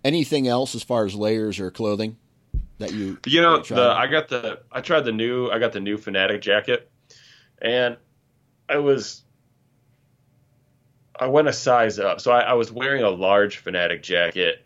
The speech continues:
Speaker 2: and I just noticed last year that when it was getting cold and I had everything on, I mean, I had a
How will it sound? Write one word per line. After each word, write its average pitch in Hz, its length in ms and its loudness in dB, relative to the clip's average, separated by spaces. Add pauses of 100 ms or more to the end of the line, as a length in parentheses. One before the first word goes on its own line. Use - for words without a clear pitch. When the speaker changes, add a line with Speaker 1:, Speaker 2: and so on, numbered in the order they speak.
Speaker 2:
and 98 200 0
I 90 100 0
just 92 200 -12
noticed 104 500 2
last 90 440 0
year 82 220 -4
that 80 180 -4
when 90 140 -4
it 110 60 -2
was 104 200 -4
getting 104 260 -2
cold 98 580 0 (320)
and 95 120 -2
I 92 120 2
had 85 440 0 (240)
everything 104 500 0
on, 82 180 -2
I 82 40 -6
mean, 87 160 -6
I 85 80 -2
had 82 200 0
a 78 220 -2